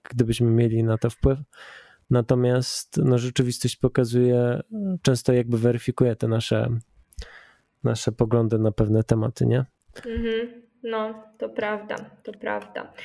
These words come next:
Speaker 2: No i co, jak można z tym, <clears throat> sorry, jak można z tym żyć? Co mamy zrobić? Nie wiem, nie martwić się, ale jak?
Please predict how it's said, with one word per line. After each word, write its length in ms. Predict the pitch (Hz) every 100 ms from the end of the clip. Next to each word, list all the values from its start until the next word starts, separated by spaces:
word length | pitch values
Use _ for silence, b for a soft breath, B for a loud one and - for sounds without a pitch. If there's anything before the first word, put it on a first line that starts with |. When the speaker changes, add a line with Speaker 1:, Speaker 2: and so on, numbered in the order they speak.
| B
Speaker 2:
No 80 | 240
i 120 | 277
co, 160 | 311 302
jak 200 | 294 330
można 380 | 370 349 339 320
z 80 | 320
tym, 260 | 277 262 - - -
<clears throat> 340 | 262 208 190 -
sorry, 240 | 196 185 - - _ _ - -
jak 180 | 233 247
można 280 | 311 320
z 60 | 330
tym 160 | 294 285
żyć? 280 | 254 -
Co 140 | - 262
mamy 280 | 285 277 269
zrobić? 580 | 254 208 190 190 - _ _ _ _ _ _ _ _ -
Nie 140 | 220
wiem, 340 | 185 165 190 - - _ -
nie 160 | 233
martwić 540 | 269 233 226 - - -
się, 160 | -
ale 240 | 180 196 226
jak? 420 | 208 190 - -